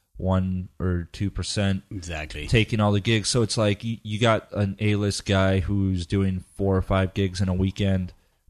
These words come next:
Speaker 1: pulling around, you know, let's say ten thousand plus dollars from each gig.
Speaker 2: Uh, more, yeah.
Speaker 1: Yeah, and then, um, you know,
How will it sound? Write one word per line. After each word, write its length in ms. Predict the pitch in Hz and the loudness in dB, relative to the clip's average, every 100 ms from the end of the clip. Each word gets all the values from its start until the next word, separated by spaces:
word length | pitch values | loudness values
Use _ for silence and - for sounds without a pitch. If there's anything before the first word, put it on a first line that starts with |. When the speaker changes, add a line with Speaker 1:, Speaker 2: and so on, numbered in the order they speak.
| _ | _
Speaker 1:
pulling 260 | - 101 92 | 0 2 0
around, 420 | 92 90 90 87 _ | 0 0 -2 -8 _
you 120 | 101 95 | -8 -4
know, 160 | 90 | -2
let's 220 | 90 90 | -2 -4
say 260 | - 98 92 - - | -4 -4 -4 -8 -18
ten 420 | - 110 101 95 - _ | -6 -4 -2 -6 -10 _
thousand 400 | - 92 92 87 - | -2 -2 -2 -2 0
plus 260 | 101 95 | 2 2
dollars 380 | - 95 101 95 | 2 4 4 2
from 200 | - 92 | 0 -2
each 220 | 92 - | -2 -4
gig. 360 | - 95 92 90 | -2 0 0 -4
Speaker 2:
Uh, 280 | - 82 78 78 | -12 -12 -10 -8
more, 360 | 78 82 80 78 - | -8 -8 -6 -10 -10
yeah. 140 | 90 | 0
Speaker 1:
Yeah, 300 | 127 101 80 - | 2 4 2 0
and 300 | 110 110 107 | 2 4 4
then, 360 | 110 110 107 104 | 4 4 2 0
um, 600 | 104 104 98 95 92 90 - _ - _ - | 2 4 4 4 2 -4 -10 _ -20 _ -2
you 160 | 107 | 2
know, 280 | 104 98 | 2 2